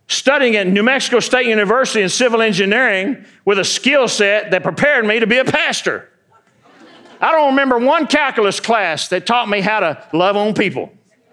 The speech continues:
<laughs> They didn't care,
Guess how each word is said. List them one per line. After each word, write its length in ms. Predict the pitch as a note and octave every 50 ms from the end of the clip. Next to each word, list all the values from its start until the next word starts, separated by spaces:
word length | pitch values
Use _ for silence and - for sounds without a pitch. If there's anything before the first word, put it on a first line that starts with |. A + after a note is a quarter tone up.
| _ -
<laughs> 80 | F#3 - - - - - - - - - - - - - - - - - - - - - - - - _ - - - -
They 180 | A#3 D4 F4+
didn't 380 | F#4+ E4 E4+ F4 F4 F4 E4 -
care, 760 | - F4 F4+ F#4 F#4 F4+ E4+ A3+ E3 B2 E3 - - -